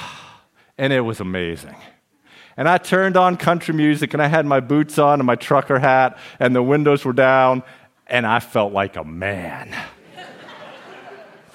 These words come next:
And I looked on the floorboard of this pickup truck, and you know what I saw there? No.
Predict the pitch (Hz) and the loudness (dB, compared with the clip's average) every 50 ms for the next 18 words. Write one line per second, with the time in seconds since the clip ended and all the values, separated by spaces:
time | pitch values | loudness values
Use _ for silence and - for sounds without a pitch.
0 | _ _ _ _ _ _ _ _ _ _ _ _ - 151 165 190 196 196 190 202 | _ _ _ _ _ _ _ _ _ _ _ _ -4 0 2 4 4 4 2 2
1 | 220 247 269 285 277 - - - - - - - 190 214 233 226 233 226 220 190 | 4 4 4 4 2 -2 -8 -20 -20 -14 -6 -2 0 2 4 2 2 0 -2 -4
2 | - - 208 202 208 208 190 165 165 147 131 120 107 95 92 98 - - - - | -4 -2 0 2 2 2 2 0 0 0 0 0 0 -2 -4 -8 -14 -18 -20 -20
3 | - - - 160 175 208 202 185 175 185 185 185 - - - 190 190 - 151 139 | -20 -4 0 2 2 2 2 0 0 -2 -2 -2 -4 -4 -4 -4 -2 -2 -2 -4
4 | - - 139 123 113 104 110 - - - - 120 120 135 131 139 147 151 156 151 | -2 -2 0 2 2 2 0 -2 -6 -10 -6 -4 -4 -2 0 0 2 2 0 0
5 | 147 - 160 160 165 175 190 202 220 220 190 - - - _ _ _ _ - - | 0 0 2 2 4 4 2 2 2 2 0 -2 -8 -18 _ _ _ _ -20 -20
6 | _ _ _ _ _ _ _ _ _ - 113 113 113 110 104 95 82 | _ _ _ _ _ _ _ _ _ -6 -2 0 2 2 2 0 -2